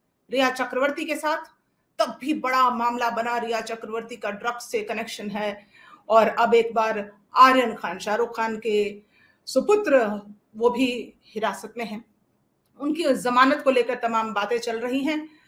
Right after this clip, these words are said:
फिलहाल बात तो ये है कि आर्यन खान के साथ एक बार फिर ये खुलासा हो गया है, सनसनीखेज खुलासा, कि बॉलीवुड जो है, वो किस तरह ड्रग्स के मामले में लिप्त है,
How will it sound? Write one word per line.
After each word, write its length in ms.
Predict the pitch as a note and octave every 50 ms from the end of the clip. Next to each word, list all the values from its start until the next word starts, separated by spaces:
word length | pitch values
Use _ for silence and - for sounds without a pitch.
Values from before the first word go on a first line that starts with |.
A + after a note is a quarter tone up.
| _ - - - - - _ -
फिलहाल 320 | G#4 G#4+ A4+ A4+ A#4 A4+
बात 360 | G#4 A3+ - B3 D4 F4+ A4+
तो 300 | G#4 - - - A4+ A4+
ये 280 | G4 C#4 A3 D4 F#4 G4+
है 220 | D#4+ F4 F#4+ G4
कि 340 | - - F4 E4 E4 D#4 - -
आर्यन 400 | A#3+ C4+ D#4 F4+ F#4 F4 E4+ D#4+
खान 380 | - - C#4 C#4+ D#4 D#4 D4+ -
के 100 | D4 C4+
साथ 360 | C#4 D4 C#4 C4+ C#4 - B3+
एक 140 | A#3+ - -
बार 280 | A#3+ A3+ G#3+ - - -
फिर 240 | - - - C4 -
ये 60 | C4
खुलासा 460 | B3+ B3+ - C4 A#3+ A#3 A3+ A3+ B3 A3+
हो 140 | G#3+ A3
गया 140 | G#3+ G#3 G3+
है, 120 | G#3 G#3 G#3+
सनसनीखेज 960 | G#3+ - C#4+ C#4 C#4 C4+ C4+ C4+ C4 C4 B3+ C4 - C#4+ C#4+ C4+ C4+ - -
खुलासा, 400 | B3 A#3 A3+ A3+ A3+ - B3+ C4+
कि 380 | C4 C4 C#4+ C#4 C4+ C4+ - _ _ _ _ _ -
बॉलीवुड 600 | F#3+ F#3 F#3+ D#4+ F4 F4+ F4 F4 D#4 C4+ D4+ D4 -
जो 140 | - C4+ B3
है, 200 | A#3+ C4 D4 C#4
वो 140 | - B3+
किस 400 | - - - - F#4+ F4+ - -
तरह 240 | - B3+ B3 B3 B3
ड्रग्स 480 | G#3+ G3+ - B3 D4 E4+ F4 E4+ - -
के 180 | - B3+ B3
मामले 420 | A#3 A#3 B3 B3 B3 A#3+ A#3+ A#3+ A#3
में 140 | A3+ A3+ G#3
लिप्त 480 | G3 F#3+ A3 C#4 C#4+ C#4 - _ -
है, 180 | - E3+ -